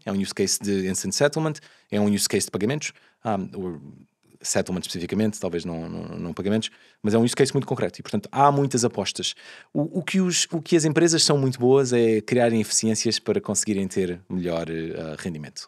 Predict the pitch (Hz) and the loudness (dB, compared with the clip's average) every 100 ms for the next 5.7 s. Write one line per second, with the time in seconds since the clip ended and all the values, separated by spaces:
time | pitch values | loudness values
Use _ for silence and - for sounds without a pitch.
0 | 85 78 - 95 71 76 - - - 92 | -10 -10 -6 -6 -6 -12 -14 -14 -10 -10
1 | - 98 95 - - - - - 123 117 | -8 -8 -8 -14 -12 -10 -6 -2 0 2
2 | 120 117 - - 113 107 104 113 110 104 | 4 2 2 0 2 2 0 2 2 2
3 | 110 104 - - _ 120 110 110 123 107 | 0 -2 -4 -16 _ 0 0 2 2 2
4 | 104 113 117 135 127 113 110 110 107 110 | 2 0 -2 0 2 4 4 2 0 -2
5 | 107 101 95 98 98 92 | 0 0 -2 -2 -2 -2